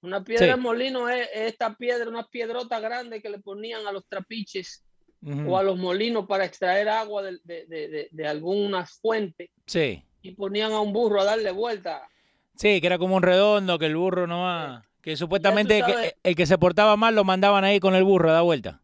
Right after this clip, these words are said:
Speaker 1: Con, a dar vuelta también. Ya
Speaker 2: Ya.
Speaker 1: tú sabes el tamaño que tenía esa piedrita.
Speaker 2: Ujú.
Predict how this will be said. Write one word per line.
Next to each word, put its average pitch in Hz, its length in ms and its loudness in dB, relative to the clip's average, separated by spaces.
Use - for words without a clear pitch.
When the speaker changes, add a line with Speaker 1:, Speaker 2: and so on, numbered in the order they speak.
Speaker 1:
Con, 214 260 -2
a 202 160 0
dar 233 160 0
vuelta 240 300 -8
también. 185 440 -12
Ya 185 140 -6
Speaker 2:
Ya. 233 100 -10
Speaker 1:
tú 226 80 -10
sabes 240 260 -2
el 214 80 -6
tamaño 220 420 -6
que 220 80 -6
tenía 208 240 -8
esa 214 160 -6
piedrita. 170 680 -14
Speaker 2:
Ujú. 160 680 -12